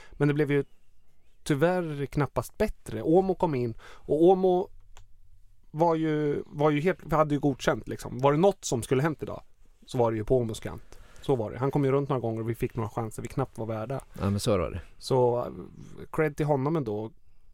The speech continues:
Speaker 1: Gött sådär, men, ja, det var, jag vet inte, svåranalyserad match. Lite pojklag.
Speaker 2: Ja, det var pojklag och det var ju liksom a-, alla de här felen som Axén har pratat om att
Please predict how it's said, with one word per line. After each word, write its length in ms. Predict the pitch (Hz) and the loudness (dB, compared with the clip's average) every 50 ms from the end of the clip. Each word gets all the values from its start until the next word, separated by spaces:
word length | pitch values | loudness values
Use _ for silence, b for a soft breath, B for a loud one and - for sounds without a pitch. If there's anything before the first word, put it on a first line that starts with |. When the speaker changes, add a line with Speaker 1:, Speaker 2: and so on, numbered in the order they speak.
| - - - - - - | -20 -20 -20 -14 -6 -2
Speaker 1:
Gött 160 | 120 107 - - | -2 -2 -2 -4
sådär, 320 | - - 123 113 107 104 104 | -8 -6 -4 -4 -2 -4 -2
men, 400 | 110 117 123 127 123 123 123 - - - - - - - - - | -2 -2 0 0 -2 -2 -4 -6 -10 -18 -20 -20 -20 -14 -4 0
ja, 140 | 131 127 135 | 2 2 2
det 60 | 143 | 2
var, 320 | 139 143 139 127 120 110 B B B B B B B B B | 2 2 2 2 2 -2 B B B B B B B B B
jag 80 | B 113 - - - | B -4 -4 -4 -4
vet 180 | 131 - - | -6 -6 -8
inte, 160 | 127 120 - - | -10 -10 -10 -12
svåranalyserad 920 | - - 139 165 233 254 113 107 110 120 123 123 127 - - 247 160 117 120 | -6 -2 2 2 2 2 0 -2 -2 -2 -2 -4 -6 -8 -8 -6 -4 -4 -4
match. 220 | 185 190 - - - | -4 -4 -6 -6 -4
Lite 180 | 180 - 233 | -2 -2 -2
pojklag. 800 | - - - 302 285 190 - - - - 269 302 285 - 85 - 98 | 0 0 0 2 2 0 -2 -6 -6 -4 -2 0 0 0 -2 -2 2
Speaker 2:
Ja, 120 | 113 131 | 2 2
det 60 | 143 156 | 2 2
var 100 | 170 - | 0 0
pojklag 520 | - - 147 113 107 98 - 113 107 110 | 0 2 2 2 2 2 0 0 2 2
och 60 | 117 | 4
det 100 | 117 123 | 4 4
var 140 | 120 117 117 | 4 4 4
ju 80 | 123 117 | 4 4
liksom 360 | 120 120 - 131 120 117 - - - | 2 0 0 0 0 0 -2 -4 -4
a-, 120 | - - - - - | -4 -4 -2 0 2
alla 440 | 160 156 135 131 127 127 143 180 | 2 4 4 4 4 4 2 2
de 140 | 170 156 131 | 2 2 2
här 120 | 117 120 107 | 2 0 0
felen 420 | - - 107 104 101 104 104 98 | 0 0 0 2 2 0 0 0
som 360 | - - 110 104 104 104 92 - | 0 0 2 2 2 0 -4 -6
Axén 340 | - - - - 104 101 95 | -8 -6 -2 0 0 0 0
har 100 | 95 92 | 0 -2
pratat 640 | - - - 127 110 98 85 - - - 156 - - | -2 -2 0 2 2 2 2 0 -2 -2 -2 0 0
om 180 | 104 98 101 | 0 0 0
att 300 | 92 85 - - - - | 0 -2 -4 -6 -14 -20